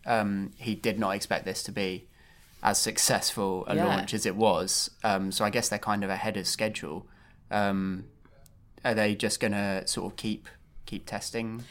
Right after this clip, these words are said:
Speaker 2: Yeah, I imagine so. And probably try and do it in a, make sure all three come back, three of the boosters come back,
Speaker 1: Yeah.
Speaker 2: and just keep going. But it's a really big success.
Speaker 1: They
Speaker 2: Like, so
Speaker 1: said
Speaker 2: he
Speaker 1: that
Speaker 2: should ride this wave.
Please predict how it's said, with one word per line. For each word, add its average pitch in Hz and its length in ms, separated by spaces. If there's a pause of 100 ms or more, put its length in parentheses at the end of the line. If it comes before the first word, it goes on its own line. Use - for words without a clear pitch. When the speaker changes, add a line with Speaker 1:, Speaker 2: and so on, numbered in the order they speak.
(140)
Speaker 2:
Yeah, 285 220
I 294 120
imagine 294 360
so. 175 420 (280)
And 185 140
probably 190 220
try 185 200
and 180 100
do 180 100
it 170 100
in 160 100
a, 151 360 (320)
make 160 160
sure 170 120
all 156 120
three 156 260
come 147 220
back, 143 260
three 156 200
of 143 60
the 139 40
boosters 147 320
come 135 200
back, 127 260
Speaker 1:
Yeah. 117 220
Speaker 2:
and 113 80
just - 140
keep 135 200
going. 131 240 (180)
But 185 100
it's 190 100
a 196 60
really 202 260
big 160 140
success. - 560 (120)
Speaker 1:
They - 80
Speaker 2:
Like, 123 60
so - 100
Speaker 1:
said 151 80
Speaker 2:
he 175 60
Speaker 1:
that 135 120
Speaker 2:
should 123 80
ride 143 260
this 135 160
wave. 127 360